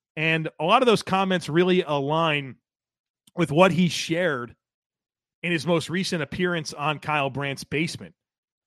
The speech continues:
where he said he's never been more focused on football than he is right now. And that's encouraging, right? That's encouraging. Because I'll tell you what, there's a really weird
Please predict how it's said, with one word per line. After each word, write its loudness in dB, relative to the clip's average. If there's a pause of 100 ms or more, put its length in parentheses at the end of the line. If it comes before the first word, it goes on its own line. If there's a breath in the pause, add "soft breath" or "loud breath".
(440)
where -4
he -4
said 0
he's -4
never 4
been 0
more 2
focused -2
on -4
football -2
than -8
he -8
is -6
right -6
now. -4
And -14 (160)
that's -6
encouraging, -2
right? -2 (1000)
That's -2
encouraging. -2 (600)
Because 0
I'll 0
tell 2
you 0
what, 2 (480 soft breath)
there's -4
a 2
really 4
weird 4